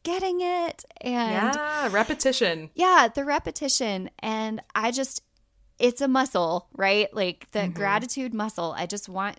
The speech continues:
Speaker 1: him to get the early, like, make it routine of saying please and thank you. And right now, yeah, you're right. It is just the politeness. It's, like, how to be a decent person. But when, as he gets older, I definitely plan to incorporate the, the why behind it. We say thank
Speaker 2: Mm-hmm.
Speaker 1: you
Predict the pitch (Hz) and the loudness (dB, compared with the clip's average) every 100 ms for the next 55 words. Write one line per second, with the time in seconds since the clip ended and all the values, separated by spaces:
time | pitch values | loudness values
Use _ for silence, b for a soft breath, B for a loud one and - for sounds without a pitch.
0 | _ 202 208 214 214 190 - 170 - 175 | _ -10 -4 -4 -4 -8 -10 -12 -6 -2
1 | 190 196 190 185 156 - 180 165 190 - | -2 -2 -4 -4 -6 -6 -8 -6 -6 -6
2 | 196 - 175 170 156 - 170 165 - 170 | -6 -4 -4 -2 -4 -4 -6 -6 -6 -8
3 | 180 175 196 254 208 180 185 254 285 370 | -8 -8 -4 -4 -4 -4 -2 -2 0 0
4 | 339 285 165 196 196 165 143 196 180 180 | 2 2 2 2 2 0 0 -2 0 -2
5 | - 165 - _ - 185 - 269 202 139 | -4 -10 -10 _ -6 -4 -2 0 0 -2
6 | - - - - - 185 - 151 185 214 | -6 -14 -14 -14 -14 -14 -4 -2 -2 -2
7 | 214 190 156 190 226 - 185 160 - 87 | -4 -4 -8 -6 -6 -6 -6 -6 -6 -10
8 | - _ _ _ _ _ _ _ 233 202 | -12 _ _ _ _ _ _ _ -6 -4
9 | 214 - 202 220 202 - - 160 160 165 | -4 2 2 2 -4 -4 -6 -4 -4 -4
10 | 170 - - 160 156 160 156 156 - 160 | -6 -8 -10 -10 -8 -8 -6 -6 -8 -6
11 | 156 143 165 - 175 160 - - 113 - | -6 -4 -6 -8 -12 -8 -10 -8 -12 -12
12 | - 123 - - - 180 143 151 - - | -12 -8 -8 -12 -6 -6 -2 -4 -4 -10
13 | - - - - - - - - 180 175 | -14 -12 -10 -8 -10 -10 -12 -14 -10 -6
14 | 190 202 226 294 165 175 160 165 233 | -4 0 2 2 2 -2 0 0 0